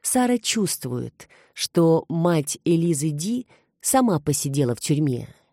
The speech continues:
Старушка ведёт себя здесь без стеснения, как своя,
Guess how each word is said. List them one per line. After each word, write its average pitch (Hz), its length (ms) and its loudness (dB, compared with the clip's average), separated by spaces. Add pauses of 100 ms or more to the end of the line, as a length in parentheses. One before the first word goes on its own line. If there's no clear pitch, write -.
(520)
Старушка 220 560 -2
ведёт 214 380 -4
себя 165 300 0
здесь 170 340 -2
без 196 220 -2
стеснения, 147 840 -2 (180)
как 226 200 -2
своя, 180 640 0